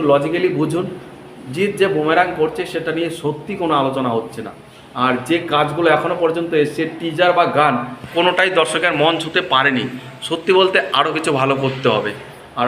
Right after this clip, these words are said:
ভালো ডিরেক্টরের সঙ্গে কাজ করতে হবে। এই ধরনের লুজ ডিরেক্টরের সঙ্গে, এই ফানি ভিডিও, হ্যান্ড ভিডিও করা ডিরেক্টরের সাথে কাজ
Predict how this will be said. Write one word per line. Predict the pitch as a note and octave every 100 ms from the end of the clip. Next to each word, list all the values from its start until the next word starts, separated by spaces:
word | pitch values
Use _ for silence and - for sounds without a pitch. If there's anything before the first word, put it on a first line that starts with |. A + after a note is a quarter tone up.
| A#2+
ভালো | D3+ F3+ D3
ডিরেক্টরের | E3 E3 E3+ E3
সঙ্গে | E3 E3 D#3+
কাজ | D#3+ -
করতে | D3 - A#2+
হবে। | G#2+ G2 - - - - - D#3
এই | E3
ধরনের | D#3+ E3+ F3 C#3
লুজ | D#3 F#3 - - - - - - D3
ডিরেক্টরের | D#3+ D#3+ D#3+ E3 D#3+
সঙ্গে, | D#3 D#3
এই | D3+ D3+
ফানি | C#3 D#3 D#3
ভিডিও, | D3 D#3 C#3+
হ্যান্ড | C#3 D3
ভিডিও | D3 D3 D3 -
করা | C#3+ C#3+ C#3+
ডিরেক্টরের | C#3+ D3+ D3 C#3+
সাথে | C3+ D3 - - - -
কাজ | D3+